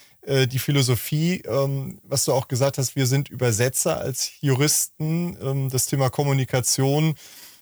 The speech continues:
äh, beschäftigt uns ja alle drei in, in unseren Tätigkeiten. Ich glaube, es ist ein großer Schlüssel für erfolgreiches Miteinander.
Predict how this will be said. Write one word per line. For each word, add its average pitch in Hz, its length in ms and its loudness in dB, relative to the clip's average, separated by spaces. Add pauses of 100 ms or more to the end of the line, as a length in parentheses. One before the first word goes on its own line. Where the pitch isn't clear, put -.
(140)
äh, 143 160 0
beschäftigt 135 540 0
uns 139 220 -2
ja 127 540 2
alle 135 260 -2
drei 120 400 2
in, 147 180 -2
in 131 320 -6
unseren 131 280 -2
Tätigkeiten. 139 800 -2 (760)
Ich - 80 -20
glaube, 131 220 2
es 123 80 0
ist 139 100 -8
ein 123 160 0
großer 131 320 0
Schlüssel 139 500 0 (960)
für - 380 2
erfolgreiches 117 720 0
Miteinander. 120 720 2